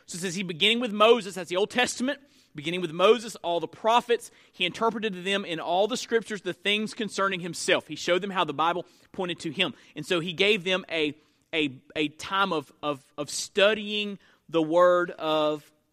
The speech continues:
God. Now, let's just, let's have a little dialogue. What are some moments in the Bible that you wish you could have been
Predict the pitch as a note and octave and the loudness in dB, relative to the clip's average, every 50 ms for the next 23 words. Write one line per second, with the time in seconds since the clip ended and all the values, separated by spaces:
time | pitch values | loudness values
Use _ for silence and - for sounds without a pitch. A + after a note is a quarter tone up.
0 | _ _ _ _ _ _ _ _ _ _ - - - C3+ C3+ C3 E3 C#3 A#2 A#2+ | _ _ _ _ _ _ _ _ _ _ -20 -20 -20 -10 -2 2 2 2 2 2
1 | D#3 G3+ F#3+ G#3 A#3+ - - B3 - - _ _ - F#3+ G3 - - G3+ G3 F3 | 2 2 2 2 2 -2 -4 -8 -10 -12 _ _ -10 -10 -10 -8 -6 -6 -6 -6
2 | E3 D3+ D3 D#3+ D#3 D3 C3+ A#2+ A#2+ - _ _ _ D#3 D3 D3 C3+ A#2+ A2 G#2 | -6 -8 -8 -8 -8 -8 -8 -8 -12 -18 _ _ _ -6 -4 -4 -4 -4 -6 -10
3 | G2 G2 G#2+ A2 _ _ _ _ _ _ _ _ _ _ _ _ _ _ _ _ | -14 -16 -20 _ _ _ _ _ _ _ _ _ _ _ _ _ _ _ _ _
4 | _ _ _ _ _ _ _ _ _ _ _ _ _ _ _ _ _ _ _ _ | _ _ _ _ _ _ _ _ _ _ _ _ _ _ _ _ _ _ _ _
5 | _ _ - G#3 C4+ D#4+ E4 B3+ - C#4+ C4 A3+ G#3 G#3 G3+ F3+ E3 D3+ D#3 D#3+ | _ _ 4 6 6 6 4 2 -2 -4 -4 -2 0 0 0 0 0 -2 -6 -10
6 | - - - G3+ G#3+ A3 A3 G3+ F3+ F#3 E3 D3+ C3+ B2+ C3+ C#3+ - - D#3+ D3+ | -12 -12 -8 -4 -2 -2 -2 0 2 2 2 2 2 -2 -6 -8 -8 -8 -6 -4
7 | E3 D#3 D3+ C#3+ - _ _ _ D3 D#3 E3+ G3 A#3+ B3 G#3 G#3 G3 F#3 F3+ - | -2 0 0 -2 -4 _ _ _ -20 -10 -6 -4 -2 -2 0 2 2 2 2 0
8 | - G3+ G3+ - - G3 E3 D3 B2+ - _ _ - C#3 B2+ B2 _ - G3+ G3 | -4 -8 -6 -4 -2 -2 -2 -2 -4 -8 _ _ -20 -20 -20 -16 _ -4 -2 -2
9 | F#3 E3+ D#3+ D3+ C3+ | -2 -2 -4 -6 -10